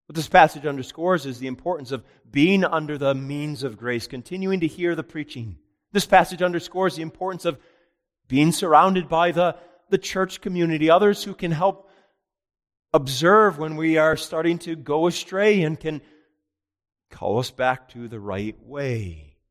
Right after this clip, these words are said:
It's a warning here against starting down that path of sin, the path that leads away from God. And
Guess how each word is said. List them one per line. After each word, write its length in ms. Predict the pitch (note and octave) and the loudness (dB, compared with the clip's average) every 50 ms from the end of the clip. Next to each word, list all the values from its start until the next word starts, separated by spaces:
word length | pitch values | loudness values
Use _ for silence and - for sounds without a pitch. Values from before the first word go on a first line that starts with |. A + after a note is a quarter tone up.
| _ _ _ _ _ _ _ _ _ _ _ _ _ _ _ _ _ _ _ _ _ _ _ _ _ _ _ _ _ _ _ _ _ _ _ _ _ _ _ _ _ _ _ _ _ _ _ | _ _ _ _ _ _ _ _ _ _ _ _ _ _ _ _ _ _ _ _ _ _ _ _ _ _ _ _ _ _ _ _ _ _ _ _ _ _ _ _ _ _ _ _ _ _ _
It's 80 | _ | _
a 60 | F2 E2+ | -18 -18
warning 420 | G2 B2 C3+ C3+ B2+ A#2+ G2+ F#2+ | -12 -6 -4 -4 -2 -2 -4 -6
here 400 | F#2+ G2 G2 G2 F#2 E2+ D2+ - _ _ _ _ _ _ _ _ _ _ _ _ _ _ _ _ _ _ _ _ | -8 -10 -10 -10 -10 -12 -16 -20 _ _ _ _ _ _ _ _ _ _ _ _ _ _ _ _ _ _ _ _
against 300 | - G#2+ G#2 G#2 - - | -12 -10 -10 -8 -8 -10
starting 400 | - - - - B2+ D3 C3 A#2+ | -8 -6 -6 -6 -6 -6 -6 -6
down 320 | B2 A#2+ B2 B2+ B2 A#2+ | -6 -4 -4 -4 -6 -6
that 260 | A#2+ B2 C3 - - | -8 -8 -10 -12 -14
path 560 | - C3+ B2 B2 B2 A#2+ A#2+ - - - _ _ _ | -16 -10 -8 -6 -6 -8 -10 -14 -20 -20 _ _ _
of 380 | G#2+ A2+ A#2 A2+ A2+ A2 G#2 _ - | -6 -6 -4 -4 -4 -6 -10 _ -16
sin, 360 | - - - A#2+ A#2+ A2+ G#2 | -14 -12 -10 -8 -8 -6 -8
the 80 | G2+ F#2+ | -8 -10
path 320 | - - B2+ B2 C3 - | -10 -6 -6 -6 -6 -6
that 160 | - - - | -14 -16 -14
leads 180 | A2+ A2+ F#2+ G#2 | -14 -14 -14 -14
away 400 | G2 G2 A2 A#2+ B2 B2+ C3+ B2+ | -16 -14 -10 -6 -4 -4 -4 -6
from 460 | B2+ - - A#2 A#2 A2+ A2+ A2+ A2 | -10 -16 -16 -10 -10 -8 -8 -10 -10
God. 340 | G2 A2 A#2+ B2+ B2+ A#2+ G#2 | -6 -2 0 0 0 0 -2
And 200 | G2 G2+ G#2+ | -4 -8 -10